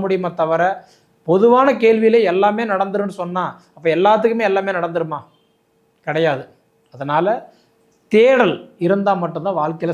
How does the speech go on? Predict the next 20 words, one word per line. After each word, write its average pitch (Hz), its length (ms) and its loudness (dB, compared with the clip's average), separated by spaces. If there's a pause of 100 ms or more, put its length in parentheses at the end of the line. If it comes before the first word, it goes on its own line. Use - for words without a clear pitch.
சாதிக்க 160 340 -4
முடியும். 135 260 -8 (260)
அப்ப 170 140 0 (140)
தேடல் 233 400 2
எங்க 208 160 0
இருக்கணும்? 202 340 -2 (520)
நம்ம 190 220 -2 (140)
ஜாதகத்தை 196 540 0 (140)
முதல்ல 165 260 -8 (240)
பார்க்கணும். 147 420 -8 (920)
அந்த 143 120 -4 (140)
ஜாதகத்துல 202 560 0 (100)
என்ன 185 280 -2
நடக்கும், 202 460 -2
என்ன 170 220 -6
நடக்காது, 135 440 -10 (480)
என்ன 196 120 -2 (120)
அமையும், 233 360 0 (100)
என்ன 196 120 -4 (100)
அமையாது 147 380 -8